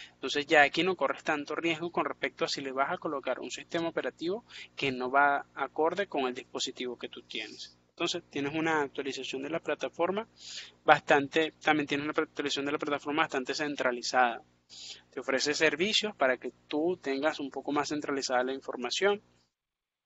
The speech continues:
Entre otras, eh, eh, entre otras características que vamos a ir viendo a lo largo de la presentación.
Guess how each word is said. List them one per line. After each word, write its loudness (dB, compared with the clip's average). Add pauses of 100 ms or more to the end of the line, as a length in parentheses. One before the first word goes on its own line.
(1700)
Entre 8
otras, 6
eh, 0
eh, -4
entre -2
otras 0
características 0
que -8
vamos -4
a 0
ir -2
viendo -2
a 0
lo -4
largo -4
de 0
la -2
presentación. -4